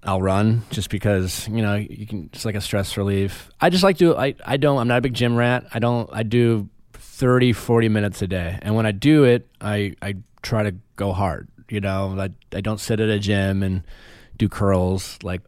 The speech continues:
my advice to anyone, without being, like, a not a coach by any stretch, but it, if you're gonna work out five minutes or forty minutes, be, just be fucking tired at the end.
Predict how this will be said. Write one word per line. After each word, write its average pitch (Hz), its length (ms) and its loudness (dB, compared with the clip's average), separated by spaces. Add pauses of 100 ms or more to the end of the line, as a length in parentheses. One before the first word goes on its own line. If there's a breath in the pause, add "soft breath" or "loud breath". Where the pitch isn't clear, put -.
(120)
my 113 180 -2
advice 117 320 2
to 120 80 0
anyone, 104 580 2
without 101 300 0
being, 101 180 -2
like, 98 140 -2
a 90 120 -4 (680 loud breath)
not 110 100 2
a 92 40 -2
coach 101 440 2
by 95 100 0
any 98 140 2
stretch, 87 420 -2
but 101 140 0
it, 104 160 -4
if 101 140 -6
you're 110 100 4
gonna 120 160 4
work 117 280 2
out 110 320 2
five 120 400 2
minutes 120 320 2
or 101 60 0
forty 127 360 4
minutes, 98 520 -2 (360)
be, 113 120 -2
just 104 240 -6
be 113 120 0
fucking 101 320 -2
tired 98 340 2
at 87 100 -6
the 92 120 -2
end. 87 420 -6